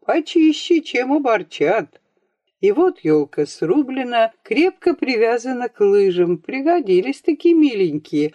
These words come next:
ну, сослужите верную службу. Один Дед Мороз волоком, будто на санках,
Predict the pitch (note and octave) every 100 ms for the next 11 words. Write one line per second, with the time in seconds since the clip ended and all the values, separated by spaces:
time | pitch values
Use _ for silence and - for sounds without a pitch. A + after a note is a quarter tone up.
0 | _ C#4 D4+ B3 A3 - F4 F#4+ F#4+ C#4
1 | G3 D#3+ F#3 G#3+ G3+ D#3 E3 F#3 - A3+
2 | G3 D3 C3+ C3 A#2+ _ _ _ _ _
3 | _ D#3+ E3 F3 D#4 A#3+ D#3+ D3+ E3 D#3
4 | D3+ D3 - F3+ E4 C4 C#3 C#3+ D3 E3
5 | F3+ - G3+ C4+ D4 - D#3 D3 D#3+ -